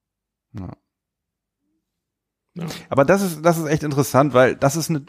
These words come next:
Speaker 1: also, das würde, würde man jetzt gar nicht mehr so als Tugend begreifen, das, was auch ausreichend sein kann. Das wurde einmal eigentlich schon in der Schule ausgetrieben. Eine vier,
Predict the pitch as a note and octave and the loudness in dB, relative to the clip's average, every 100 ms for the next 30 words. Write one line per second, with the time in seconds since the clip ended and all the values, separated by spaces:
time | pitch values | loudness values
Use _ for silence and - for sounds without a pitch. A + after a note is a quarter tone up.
0 | - C3+ D3+ - - _ _ _ - B2 | 0 2 2 0 -20 _ _ _ -8 -6
1 | - D3+ D#3 - - D3+ D#3 D3 D3+ D3 | 0 2 2 -2 0 2 4 2 2 0
2 | - B2 D#3 D#3+ D#3+ A#2 - - - G#3 | -2 2 4 4 2 0 -4 -6 -2 -2
3 | E3 C#3 C3+ D3 G3 D3 C#3 C3+ C#3 B2+ | -2 -4 0 0 0 0 0 2 0 -2
4 | A#2+ - D#3+ E3 - G2+ F#2 - G2+ G2 | -4 0 2 2 0 -2 -2 -6 -4 -2
5 | G2+ - B2+ G2 A2+ G2 A#2 - A#2+ G#2 | -2 2 4 4 4 4 2 0 -4 -2
6 | - - C3 - A2 - - - - G#2+ | -4 -2 -2 0 -4 -6 -16 -16 -12 -8
7 | A2+ - - A#2+ D#3 | -8 -8 -6 -4 -4